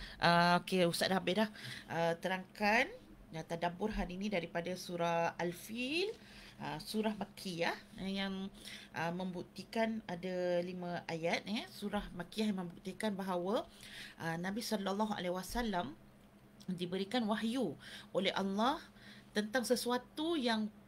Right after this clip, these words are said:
Nabi boleh cerita, sesuatu yang Nabi tak lahir lagi. Ah, ini, ah, dalam bahasa, ah, kita kata bahasa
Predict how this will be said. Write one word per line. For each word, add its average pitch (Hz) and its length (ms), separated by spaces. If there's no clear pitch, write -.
Nabi 226 480
boleh 240 400
cerita, 214 640
sesuatu 226 800
yang 233 320
Nabi 233 560
tak - 240
lahir 262 320
lagi. - 240
Ah, - 400
ini, 311 320
ah, 190 400
dalam 196 320
bahasa, 226 560
ah, 175 720
kita 196 160
kata 208 400
bahasa 214 640